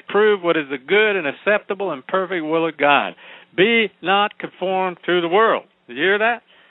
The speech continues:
Folks, there are two parts to renewal. And, uh, remove, number one, the old lie, the error. Remove the old lie, the error, number one, and then put on the new, the truth,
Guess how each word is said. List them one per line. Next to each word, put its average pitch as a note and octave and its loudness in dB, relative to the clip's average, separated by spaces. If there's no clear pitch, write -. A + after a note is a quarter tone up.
Folks, G3+ 2
there A3 4
are D#3 -2
two A#3 -2
parts G3 0
to F3 -4
renewal. D3+ 0
And, C#3 -4
uh, B2+ -8
remove, F3 0
number F3+ -2
one, F#3 -2
the C#3+ 0
old F#3+ 0
lie, F#3+ 0
the D3+ -8
error. F#3+ -2
Remove D#3+ 0
the D#3 -6
old E3+ 0
lie, F3 2
the F#3+ -6
error, F3 0
number D#3+ -4
one, F3 0
and D#3 -8
then D#3 -6
put F#3+ 0
on F3+ 2
the D3 -4
new, E3+ 0
the C#3 2
truth, F3+ 2